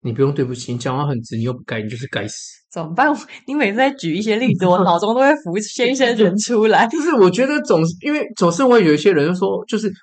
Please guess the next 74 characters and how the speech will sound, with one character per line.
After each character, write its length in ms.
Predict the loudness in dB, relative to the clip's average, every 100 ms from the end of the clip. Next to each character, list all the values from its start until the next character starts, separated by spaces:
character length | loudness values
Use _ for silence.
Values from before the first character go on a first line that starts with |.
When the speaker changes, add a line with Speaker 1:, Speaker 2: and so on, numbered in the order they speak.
| -6
Speaker 1:
，“哦， 80 |
对 120 | 0 0
不 60 |
起， 80 | 0
我 80 | -2
讲 180 | -2 -2
话 80 | -2
很 140 | -4
直， 280 | -8 -10 -4
所 140 | 4
以 80 | 4
我 160 | 4 2
要 160 | 2 0
接 260 | 2 2
受 220 | 2 2 0
你 80 |
讲 120 | 0 -2
话 140 | -2
很 100 | -4
直 200 | -8 -10
吗？” 160 | -10 -6
不 80 | -6
是 180 | -2 2
哦。 320 | 4 4 2 -4
Speaker 2:
嗯。 360 | -4 -2 -2 -2 2
Speaker 1:
你 160 | 4
如 200 | 4 2 4
果 120 | 4
都 220 | 4 2
知 140 | 0
道 160 | 0 0
你 100 | 0
讲 180 | -2 -2
话 120 | 0
很 200 | 0 -2
直， 200 | -6 -10
还 160 | -6 -6
不 180 | -4
愿 160 | -4 -4
意 60 | -4
改， 180 | -6 -8 -4
那 80 | -4
你 100 | -4
就 140 | -6
是 260 | -8 -10 -10 _ _ _ _
自 180 | -6
己 220 | -6 -6 -10
坚 320 | -2 0 0
持 280 | -2 -6 -10
固 220 | -6 -6
执 180 | -6 -8
在 140 | -10 -8
这 80 |
个 80 | -8
状 180 | -8 -10
态 160 | -10 -10
下， 200 | -8 -6
然 80 |
后 100 | -4
你 140 | -4 -4
要 160 | -6
所 220 | -8 -2 -2
有 60 |
人 140 | 0 -4
去 120 | -4
买 280 | -4 -6 -8
单 220 | -4 0 0
你 40 |
这 60 | -2
个 40 |
讲 160 | -4 -6
话 120 | -6
很 120 | -6 -10
直。 120 | -16